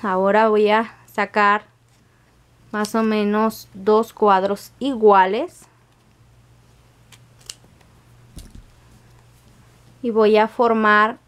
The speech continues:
unos triángulos. ¿Ok? Entonces recorto en diagonal hacia el centro. Y del otro lado igual. ¿Ok? Así saco un triángulo.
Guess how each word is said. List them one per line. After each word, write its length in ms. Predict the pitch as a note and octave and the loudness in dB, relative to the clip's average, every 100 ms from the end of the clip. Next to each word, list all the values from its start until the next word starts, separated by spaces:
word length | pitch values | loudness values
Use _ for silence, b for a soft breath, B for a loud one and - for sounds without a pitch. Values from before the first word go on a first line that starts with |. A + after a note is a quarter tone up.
| _ - | _ -10
unos 420 | G#3 G#3 G#3+ - _ | -6 -4 -4 -8 _
triángulos. 800 | B3+ C#4+ C4+ A3 F#3 F#3 - - _ _ _ _ _ _ _ _ _ _ _ _ _ _ _ | 0 0 0 -2 -2 -6 -12 -20 _ _ _ _ _ _ _ _ _ _ _ _ _ _ _
¿Ok? 100 | - | -10
Entonces 480 | G#3+ A#3 G#3 G3+ A3 | -8 -4 -4 -4 -4
recorto 600 | G#3 G3+ G#3+ G#3+ G3+ - - _ _ | -6 -2 -2 -2 -6 -10 -14 _ _
en 180 | G3 G3 | -8 -2
diagonal 600 | G#3 G#3+ B3 C4 A#3+ G#3+ - | 0 0 -2 -2 -2 -2 -4
hacia 360 | F#3+ G3 - B3+ | -2 -2 0 -2
el 100 | B3+ | -2
centro. 560 | - C#4+ B3+ A#3+ D4+ - _ _ _ _ _ b b b b _ _ _ _ _ _ _ _ _ | -4 -2 -2 0 -2 -4 _ _ _ _ _ b b b b _ _ _ _ _ _ _ _ _
Y 160 | - A#3+ | -8 -6
del 220 | A3+ G#3+ | -4 -4
otro 260 | G#3+ A3 A3 | -4 -4 -2
lado 420 | A3 G#3+ A3 - _ | 0 -2 -2 -6 _
igual. 460 | A#3 F#3+ - G#3 - b b b b | -6 -4 -6 -8 -10 b b b b
¿Ok? 400 | G#3 - C4 D#4 B B - _ _ _ _ _ _ _ _ _ | -20 -6 -4 -4 B B -20 _ _ _ _ _ _ _ _ _
Así 300 | - G3+ G#3+ | -12 -8 -8
saco 480 | G3+ G3+ F#3+ G#3+ - _ _ - | -4 -4 0 -2 -2 _ _ -8
un 200 | A#3 B3 | -6 -2
triángulo. 680 | C4+ C4 B3 B3+ C#4+ F4+ | 0 0 0 0 0 -2